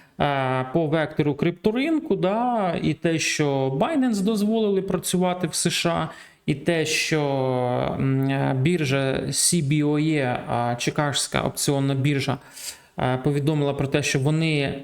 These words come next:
начебто якби запускають торгівлю ефіріум, е, Е Т Ф-ками в вівторок, тобто завтра. Ось, ну і в неділю таке повідомлення вийшло, що Джозеф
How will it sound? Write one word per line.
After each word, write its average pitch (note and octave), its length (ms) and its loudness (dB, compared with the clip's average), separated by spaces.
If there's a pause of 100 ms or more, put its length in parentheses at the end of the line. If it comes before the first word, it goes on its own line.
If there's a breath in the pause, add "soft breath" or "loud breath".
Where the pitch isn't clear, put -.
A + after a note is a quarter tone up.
начебто D#3+ 880 0
якби C3+ 880 0 (320)
запускають C#3+ 1040 0
торгівлю C3+ 640 0
ефіріум, C#3 800 0
е, B2+ 320 2
Е C#3 80 2
Т C3+ 120 0
Ф-ками C3+ 680 -2
в C3+ 480 0
вівторок, C3 680 0
тобто G3 320 0
завтра. A3+ 480 -2 (480 loud breath)
Ось, F#3 300 2
ну B3 280 2
і G#3+ 140 2
в F3+ 60 2
неділю G#3 760 2
таке F3+ 260 -2
повідомлення E3+ 680 0
вийшло, D3+ 400 0
що D3 220 0
Джозеф C#3 560 0